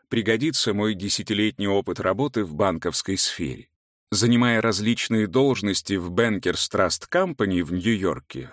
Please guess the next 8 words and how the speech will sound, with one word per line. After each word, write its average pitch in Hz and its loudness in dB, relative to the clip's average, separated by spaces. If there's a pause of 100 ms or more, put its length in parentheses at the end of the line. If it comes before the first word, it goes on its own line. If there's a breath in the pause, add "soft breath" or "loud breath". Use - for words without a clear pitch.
вплоть 117 -2
до 98 -2
текущего 104 -2
назначения 98 0
руководителем 98 -2
филиала, 98 0 (420 soft breath)
я 160 2
приобрела 117 2